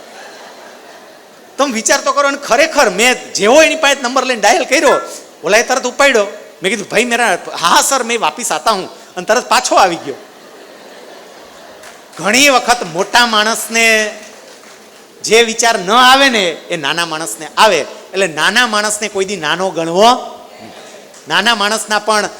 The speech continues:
જો વિચારો સારા હોય તો એ વિચારો સ્વીકારવા. જો આટલું આપણે કરી શકીએ તો ખરા અર્થમાં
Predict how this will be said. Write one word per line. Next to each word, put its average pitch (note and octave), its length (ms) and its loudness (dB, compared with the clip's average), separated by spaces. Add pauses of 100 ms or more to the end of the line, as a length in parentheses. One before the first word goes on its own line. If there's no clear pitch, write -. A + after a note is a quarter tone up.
(160)
જો G3 100 2
વિચારો A#3+ 440 2
સારા G#3 280 2
હોય F#3+ 340 6
તો - 360 -10
એ F3 60 -4
વિચારો D#3 340 -4
સ્વીકારવા. C3 540 -6 (440)
જો F3+ 80 0
આટલું F#3+ 300 2
આપણે G3 180 -2
કરી F3 200 -6
શકીએ E3+ 580 -4 (420)
તો F3 80 -6
ખરા F#3+ 280 2
અર્થમાં E3+ 560 -2